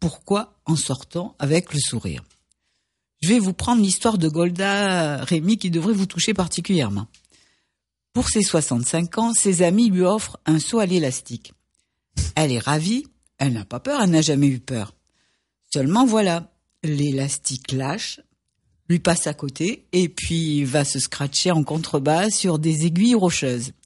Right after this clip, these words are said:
Eh bien, Golda ne perd rien de son optimisme naturel. Elle décide qu'elle vole. Et après tout, c'est vrai, du moins pour quelques instants.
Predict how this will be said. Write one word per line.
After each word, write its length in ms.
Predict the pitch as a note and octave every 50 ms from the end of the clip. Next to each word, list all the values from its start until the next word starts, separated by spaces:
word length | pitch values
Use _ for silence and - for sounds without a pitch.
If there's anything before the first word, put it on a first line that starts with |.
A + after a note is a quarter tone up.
| - - _ _ _ _ _ _ _ _ _ _ _ _ _ _ _ _ -
Eh 80 | B3 G3
bien, 200 | F#3 A3+ G#3+ F#3
Golda 540 | C#3 C3+ A#2+ A2+ G2 B2+ C3+ D3 E3 F3
ne 140 | F3 E3+ D#3+
perd 240 | C3 - D3+ C3+ C3
rien 320 | - C3+ A#2+ D3 F3+ G3
de 120 | G3 E3 D#3
son 280 | D3 - C#3 C3 C#3
optimisme 580 | C#3 C3 C3+ - - - A2+ C3+ E3 F#3+ F3 D#3
naturel. 460 | D3+ C#3+ B2+ B2+ - F#2 F#2 - - _ _ _ _ _ _ _ _ _ _ _ _ _ _ _ _ _ _ -
Elle 200 | G#3+ A3 F#3+ C#3+
décide 580 | C#3+ C3+ - - - A3+ A#3+ B3+ C4+ C#4 - _ _ _ _
qu'elle 200 | - B3 C4 A#3+
vole. 380 | F#3 C#3 C3+ A#2+ A2 C#3 G3+ - _ _ _ _ _ _ _ _ _ _ _ _ _ _ _ -
Et 40 | D3
après 260 | B2 - - A#2 A2
tout, 240 | - - A#2+ A2+ A#2+
c'est 240 | - - - F3+ G3
vrai, 400 | A3 - C#4 A#3 E3 C3 - _ _ _ _ _ _ _ -
du 140 | C#3 D3 C#3
moins 180 | C#3+ F3 G#3+
pour 140 | A#3 A3+ G3
quelques 360 | - - A3+ G#3 - B3 G#3
instants. 420 | B3 B3 G#3 - - F#3+ F#3 G#3+